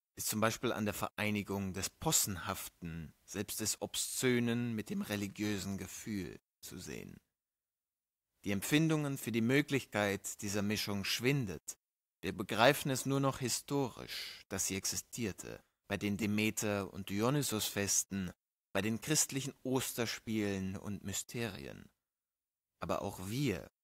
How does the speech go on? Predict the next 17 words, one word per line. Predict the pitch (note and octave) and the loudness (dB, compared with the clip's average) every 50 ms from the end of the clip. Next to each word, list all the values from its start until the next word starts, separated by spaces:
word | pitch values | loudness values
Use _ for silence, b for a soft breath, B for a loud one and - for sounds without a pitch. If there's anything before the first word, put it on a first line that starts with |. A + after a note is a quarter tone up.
| _ _ _ _ - | _ _ _ _ -4
kennen | G2 G2 G2 G2 | -2 -2 0 2
noch | G2 G2+ - | 0 0 0
das | - G#2 F#2+ - A2 | 0 0 0 2 2
Erhabene | F#2 E2+ E2+ G#2+ A2 A#2 A2+ C3 C#3 B2+ B2 G#2+ | 2 2 4 6 6 6 6 4 0 -4 -2 -2
im | G2+ G2 F2+ | -2 -2 0
Bunde | G#2 A#2 B2 B2 A2+ A#2+ A2 | 0 0 0 0 0 2 2
mit | A2+ G#2+ - | 0 0 0
dem | A2 G#2 G2 | 0 0 0
Burlesken | F#2 G2+ F#2+ G#2 G#2+ B2 C#3 - - - - - | 0 0 0 2 2 4 4 4 2 2 -2 -6
und | A2 F#2 G2 - | -6 -6 -6 -4
dergleichen, | F#2+ G2 - F#2+ G2 F#2+ F#2+ F2+ - - F#2+ F#2 F2 E2+ - _ _ _ _ _ _ _ _ | -4 -4 -2 -2 -2 0 0 0 -2 -2 -2 -4 -6 -6 -8 _ _ _ _ _ _ _ _
das | F#2 F2+ F2 F#2 F#2 | -4 -2 -2 0 2
Rührende | A2+ C#3 D3 D#3 D#3 C#3+ D3 C#3 B2+ C3 B2+ B2 | 4 6 8 8 6 6 4 2 2 2 2 2
mit | A#2 A2+ A2 - | 0 -2 -2 -2
dem | G2 G2+ | 0 0
Lächerlichen | G2+ G#2+ C3 C#3+ - C3 A#2 A2+ G2+ G#2 G#2+ G2+ | 2 2 2 2 2 0 0 0 -2 -2 -4 -2
verschmolzen, | - A2 G2+ - - A#2 A#2+ B2 A2+ - - - D2 C2+ D2 - | -2 -2 -2 -2 -4 -2 -2 -2 -2 -4 -6 -8 -8 -10 -12 -14